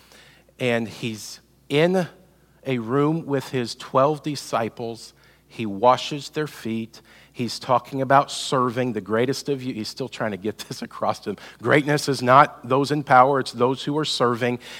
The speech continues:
He's loving them. He's teaching them. He looks at them and tells them that, "Hey,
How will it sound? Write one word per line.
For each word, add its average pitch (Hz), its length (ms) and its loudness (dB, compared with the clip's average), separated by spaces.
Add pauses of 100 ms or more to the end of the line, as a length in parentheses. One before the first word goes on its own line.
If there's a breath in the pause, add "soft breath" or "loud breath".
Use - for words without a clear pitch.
(120 loud breath)
He's 127 280 -2
loving 139 460 6
them. 147 320 2 (220 soft breath)
He's 123 360 -6
teaching 156 580 -2
them. 147 260 6 (180 loud breath)
He 143 160 0
looks 139 340 4
at 165 120 -2
them 147 180 2
and 131 140 -2
tells 147 340 4
them 135 220 0
that, 127 160 4
"Hey, 139 260 4